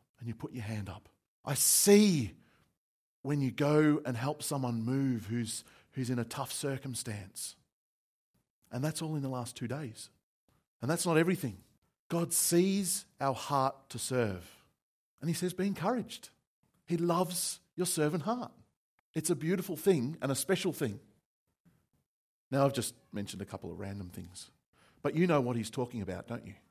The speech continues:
You know in your lives the sacrifice of love that you have done to serve others.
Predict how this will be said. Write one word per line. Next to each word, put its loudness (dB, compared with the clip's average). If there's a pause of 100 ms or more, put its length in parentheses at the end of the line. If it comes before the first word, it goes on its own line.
(760)
You 2
know 6
in 4
your 8
lives 2
the -6
sacrifice 0 (240)
of -4
love 6
that -4
you 2
have -2
done 0
to -8
serve -2
others. -8